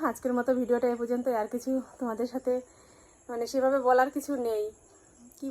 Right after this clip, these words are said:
বলবো আর বলো? আহ, যে এতটা আশা নিয়ে ও কাজটা করেছিল, তাতে যদি কিছু কিঞ্চিত মাত্র যদি ওকে কিছু পেমেন্ট দিত, তবুও মনকে বুঝ দিতে পারতো যে না, আমি প্রথম একটা কাজ করেছি, সেখান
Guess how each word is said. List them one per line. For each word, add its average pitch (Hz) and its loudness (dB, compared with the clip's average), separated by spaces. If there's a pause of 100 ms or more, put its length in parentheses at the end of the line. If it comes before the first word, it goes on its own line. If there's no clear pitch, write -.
বলবো 214 -2
আর 196 -2
বলো? 214 -4
আহ, - -12 (140)
যে 220 0 (1400)
এতটা 254 0 (100)
আশা 277 -2
নিয়ে 269 2 (160)
ও - 6 (200)
কাজটা 247 0 (100)
করেছিল, 269 2 (1400)
তাতে 330 0 (120)
যদি 339 0 (120)
কিছু 349 2 (280)
কিঞ্চিত 359 2
মাত্র 349 0 (160)
যদি 339 -2
ওকে 330 -2
কিছু 330 -4
পেমেন্ট 320 0 (100)
দিত, 320 -2 (120)
তবুও 294 4
মনকে 269 0 (120)
বুঝ 254 0
দিতে 262 -6
পারতো 247 0
যে 254 0
না, 240 -2
আমি 220 -2 (100)
প্রথম 240 -4
একটা 247 -8
কাজ 233 -4 (100)
করেছি, 294 -2 (200)
সেখান 233 -6